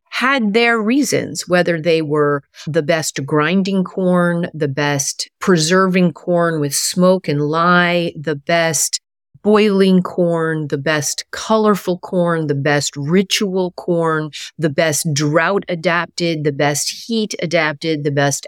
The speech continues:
altitude adapted. There are reasons. And each of these seeds, this great diversity of seed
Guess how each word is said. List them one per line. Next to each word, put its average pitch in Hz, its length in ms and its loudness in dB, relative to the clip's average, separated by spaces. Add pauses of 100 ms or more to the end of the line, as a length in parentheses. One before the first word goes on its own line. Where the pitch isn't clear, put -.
altitude 180 840 -2
adapted. 156 760 -4 (760)
There 233 360 2
are 214 180 -2
reasons. 170 840 -2 (340)
And 190 260 0
each 294 360 0
of 220 300 2
these 220 300 -2
seeds, 160 800 -2 (160)
this 190 280 0
great 185 480 0
diversity 190 680 2
of 156 160 -4
seed 170 680 -2